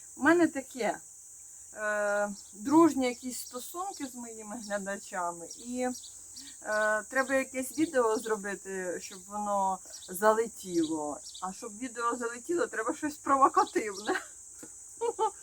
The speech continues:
А, питають, де мій син. З сином в мене дуже гарні стосунки. Е, я бажаю, щоб в усіх мам і дітей були такі стосунки, як у, в мене з моїми дітьми.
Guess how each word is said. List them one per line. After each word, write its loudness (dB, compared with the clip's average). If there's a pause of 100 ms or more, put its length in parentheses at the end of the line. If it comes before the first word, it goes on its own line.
(640)
А, 0 (260)
питають, -4
де -6
мій -4 (180)
син. -6 (160)
З -14
сином -2
в -6
мене -2
дуже -8
гарні 4
стосунки. -10 (1400)
Е, 2
я 4
бажаю, 0
щоб -10 (100)
в -14
усіх -6 (280)
мам 0 (100)
і -10
дітей -6
були -2
такі -14
стосунки, -10
як -6 (100)
у, -6
в -12
мене 0
з -8
моїми -2
дітьми. -10